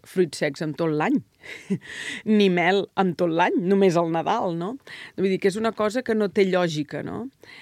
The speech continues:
I és una llàstima perquè és un molt bon producte, molt bon aliment, eh, sobretot per les persones grans i pels nens en, en adolescència, això és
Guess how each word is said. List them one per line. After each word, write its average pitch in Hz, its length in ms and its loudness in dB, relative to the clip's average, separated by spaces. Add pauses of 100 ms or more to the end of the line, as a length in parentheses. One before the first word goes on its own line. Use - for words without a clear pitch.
(280)
I 185 520 4
és 180 100 2
una 214 160 2
llàstima 233 580 0
perquè 175 720 2
és 175 260 0
un 170 120 0
molt 196 360 2
bon 196 180 0
producte, 196 540 -2
molt 214 440 2
bon 196 280 0 (140)
aliment, 180 760 0 (320)
eh, 175 220 2
sobretot 175 340 -4
per 196 120 -2
les 196 140 -2
persones 170 460 -6
grans 170 540 -2 (600)
i 175 320 4
pels 143 400 -6
nens 165 500 -2
en, 147 600 -6
en 156 160 -4
adolescència, 156 720 -4
això 170 260 -4
és 175 220 -4